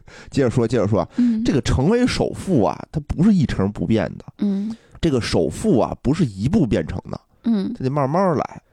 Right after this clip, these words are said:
Speaker 1: 首先呢，就是这种，我要成为首富的这个欲望。你看啊，这个黄光裕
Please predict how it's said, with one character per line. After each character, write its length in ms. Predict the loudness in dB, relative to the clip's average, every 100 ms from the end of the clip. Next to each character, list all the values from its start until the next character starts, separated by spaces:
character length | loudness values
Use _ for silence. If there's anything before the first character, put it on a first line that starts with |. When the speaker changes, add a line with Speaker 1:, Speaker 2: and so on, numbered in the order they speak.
| _
Speaker 1:
首 240 | -2 2 2
先 240 | 2 2
呢， 200 | 0 -2 -2
就 180 | 0
是 120 | 0 2
这 160 | 0
种， 200 | 0 -4 -10 _ _ -8 0
我 160 | 4 4
要 180 | 4 2
成 300 | 0 0 2
为 100 | 0
首 220 | 0 -2
富 180 | 0 0
的 60 |
这 80 | 2
个 80 | 0 0
欲 240 | 2 2 2
望。 160 | -2 -6 -14 -20 -20 -20 -8
你 180 | -2
看 120 | 0 2
啊， 420 | 2 2 0 -2
这 120 | -2 2
个 140 | 2
黄 260 | 0 0 2
光 200 | 2 4
裕 180 | 4